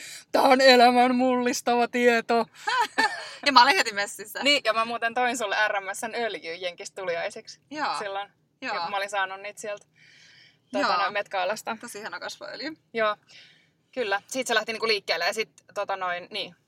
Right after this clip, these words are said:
Speaker 1: Kati lähti sit, me, Kati oli heti myyty sen jälkeen, kun se oli kokeillut niitä tuotteita, ja sit niinku silloin tuli sellainen häivähdys, että ei vitsi, että on olemassa tällaista aidosti ihoa hoitavaa kosmetiikkaa,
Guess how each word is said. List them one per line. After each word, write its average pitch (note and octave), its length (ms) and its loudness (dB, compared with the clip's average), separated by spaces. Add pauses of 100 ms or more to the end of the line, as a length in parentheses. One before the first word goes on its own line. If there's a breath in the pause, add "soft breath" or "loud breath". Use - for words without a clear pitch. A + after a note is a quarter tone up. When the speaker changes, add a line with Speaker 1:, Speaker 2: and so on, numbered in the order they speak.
(120)
Speaker 1:
Kati G3+ 240 -8
lähti E3 260 -10
sit, F3+ 160 -20
me, F3+ 240 -10
Kati G3 180 -6
oli F#3 120 -2
heti F#3+ 160 -10
myyty F#3 320 -14 (100)
sen - 140 -10
jälkeen, F3 200 -6
kun F3+ 60 -16
se F#3+ 60 -12
oli F3+ 80 -8
kokeillut F3+ 320 -8
niitä F#3 120 -20
tuotteita, F3+ 440 -6
ja G3 140 -2 (600 soft breath)
sit - 300 -8
niinku A3 260 -4
silloin G#3+ 520 0
tuli G#3+ 180 -2
sellainen G3+ 320 -2
häivähdys, G3 640 0
että F#3+ 220 -6
ei G3 160 -6
vitsi, G#3+ 360 -6
että - 200 -8 (420)
on G3 160 -6
olemassa F#3 320 -6
tällaista F3+ 360 -4 (200)
aidosti G3+ 460 0
ihoa B3+ 240 -2
hoitavaa A3 380 0
kosmetiikkaa, F#3 760 -6